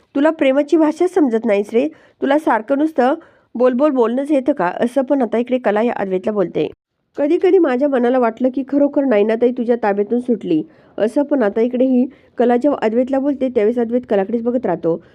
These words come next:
त्यानंतर उद्याच्या भागामध्ये आता पोलीस इन्स्पेक्टर हे या चांदेकरांच्या घरी आलेले असतात. चांदेकर म्हणजे अद्वैतच्या गाडीमध्ये ज्या काही दोन बॅग मिळालेल्या असतात त्या ह्या बॅग आता चांदेकरांच्या घरी पोलीस घेऊन येतात.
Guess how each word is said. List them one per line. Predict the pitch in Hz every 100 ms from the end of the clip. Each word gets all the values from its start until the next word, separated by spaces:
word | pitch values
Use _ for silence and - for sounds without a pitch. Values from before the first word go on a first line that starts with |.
| _ -
त्यानंतर | 240 254 285
उद्याच्या | 269 214 247 294
भागामध्ये | 269 262 269 269 247
आता | 220 240
पोलीस | 247 226 233 247
इन्स्पेक्टर | 277 277 277 285 285
हे | 254 254
या | 233 233 - - - - _
चांदेकरांच्या | 262 220 226 247 262 262
घरी | 277 269
आलेले | - 226 233
असतात. | - - 175 165
चांदेकर | - - 240 285 311 311
म्हणजे | 302 269
अद्वैतच्या | 220 233 294 320
गाडीमध्ये | 247 226 262 269 240
ज्या | 233
काही | 240 254
दोन | 240 262
बॅग | 226 220
मिळालेल्या | 240 208 214 226 -
असतात | 247 240 233
त्या | 233
ह्या | 262 240
बॅग | 220 202 226
आता | 214 233
चांदेकरांच्या | 226 208 202 226 233 247
घरी | 240 240
पोलीस | 247 196 220 -
घेऊन | 240
येतात. | 202 -